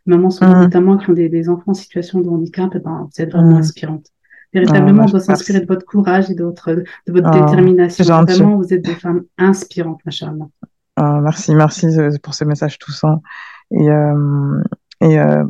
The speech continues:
Speaker 2: Jamila, franchement, merci d'avoir pris le temps de nous rejoindre. Et, euh, j'espère que, voilà, on,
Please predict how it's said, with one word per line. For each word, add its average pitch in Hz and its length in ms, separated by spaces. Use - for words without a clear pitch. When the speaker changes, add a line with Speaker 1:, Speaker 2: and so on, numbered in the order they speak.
Speaker 2:
Jamila, 151 360
franchement, 165 540
merci 151 320
d'avoir 143 280
pris - 180
le 139 80
temps 151 380
de 143 180
nous 147 100
rejoindre. 151 640
Et, 151 160
euh, 147 200
j'espère 147 420
que, 151 380
voilà, 147 240
on, 151 420